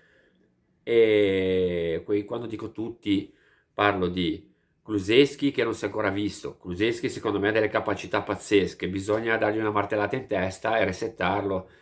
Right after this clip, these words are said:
eh, fargli l'elettroshock, non so, qualcosa deve fargli a sto <laughs> giocatore qua, perché ha, ha, per, per, per, per levargli dalla testa questa tensione che ha. C'è riuscito Bernardeschi, eh, caro Kulusevski, a levarsi la tensione. Bernardeschi adesso pian piano ha le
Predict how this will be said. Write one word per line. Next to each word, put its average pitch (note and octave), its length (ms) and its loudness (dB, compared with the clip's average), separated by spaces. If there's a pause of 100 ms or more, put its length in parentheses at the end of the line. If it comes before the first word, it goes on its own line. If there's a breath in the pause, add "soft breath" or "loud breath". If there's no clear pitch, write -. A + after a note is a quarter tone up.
(360 soft breath)
eh, - 280 -8
fargli G#2+ 240 2
l'elettroshock, G#2 600 4
non B2 120 -2
so, - 120 -12
qualcosa B2 260 0
deve A#2+ 180 4
fargli A2 280 4
a F#2 40 0
sto B2 220 -2
<laughs> - 0 -
giocatore F#2+ 460 -2
qua, A2 160 -2
perché F2+ 440 -4 (1500 soft breath)
ha, F#2+ 180 -6
ha, D#2 880 -10 (440)
per, A2 200 -4
per, A2 240 0
per, B2+ 340 -2 (380 soft breath)
per D3 120 2
levargli D#3 340 6
dalla C#3+ 200 4
testa B2 260 0
questa A2 220 -10
tensione G#2+ 840 2 (680)
che G#2 140 -2
ha. G#2 140 2
C'è - 180 4
riuscito E3+ 340 2
Bernardeschi, A2+ 1120 2
eh, F2 220 -10
caro F2+ 300 -2
Kulusevski, D#2+ 640 -4
a F2+ 80 -4
levarsi F2+ 340 -4
la F2 100 -2
tensione. F2+ 420 -10
Bernardeschi D3+ 480 -2
adesso D3 200 0
pian A2+ 220 -8
piano C3+ 300 -2
ha B2+ 40 0
le A#2 240 -2